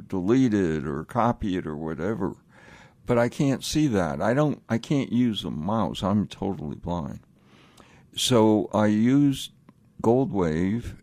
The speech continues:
and I can, there's ways you do it, to highlight something, or wha-, what's equivalent to highlighting. And, but I can't adjust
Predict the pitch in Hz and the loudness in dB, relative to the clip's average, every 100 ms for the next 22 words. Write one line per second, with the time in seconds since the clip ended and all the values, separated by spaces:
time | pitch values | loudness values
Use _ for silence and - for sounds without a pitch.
0 | - 98 95 95 92 - - 92 - 98 | -4 0 2 0 0 -2 -2 -4 -2 -2
1 | 87 55 - - _ _ _ _ _ 95 | -2 -4 -10 -20 _ _ _ _ _ -4
2 | 95 98 101 92 85 76 90 98 76 82 | -4 -2 -2 -2 -4 -8 -4 -4 -2 -6
3 | - - 80 80 90 82 82 64 - 80 | -8 -10 -8 -4 -4 -2 -4 -6 -10 -10
4 | 76 - 82 90 - 87 85 - 85 - | -10 -10 -10 -10 -8 -4 -4 -4 -6 -6
5 | 92 - - - 104 101 98 67 82 78 | -6 -6 -10 -4 -4 -2 -6 -6 -10 -10
6 | 76 73 80 76 78 107 - _ - - | -8 -8 -10 -8 -10 -10 -16 _ -20 -20
7 | - _ _ 117 107 98 101 95 - _ | -20 _ _ 2 2 4 2 0 -4 _
8 | _ - 120 107 101 - - - 120 127 | _ 0 4 4 2 -2 -10 -2 0 2
9 | 160 165 - - 139 143 170 - 87 80 | 2 0 -6 -4 -2 -2 -6 -6 -4 -4
10 | 85 - - | -6 -10 -14